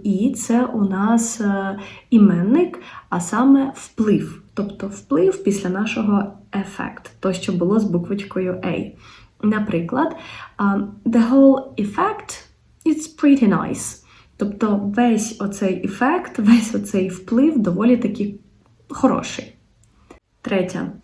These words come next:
Impact, impact. В чому ж різниця? Оцей impact, перше, і наголос, до речі, на першу частинку,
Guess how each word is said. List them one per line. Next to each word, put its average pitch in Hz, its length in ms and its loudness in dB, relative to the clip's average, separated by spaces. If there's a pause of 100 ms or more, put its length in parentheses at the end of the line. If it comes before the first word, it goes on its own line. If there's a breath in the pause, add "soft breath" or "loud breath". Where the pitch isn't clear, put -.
(500)
Impact, 208 800 -2
impact. - 720 -4
В - 140 -20
чому 226 300 2
ж 220 140 -4
різниця? 180 640 -4
Оцей 202 600 0
impact, 220 360 -6 (180)
перше, - 380 -6 (420 loud breath)
і 202 180 6
наголос, 185 420 4
до - 100 -6
речі, 170 240 -6
на 180 100 -4
першу 170 380 -6
частинку, 294 680 -6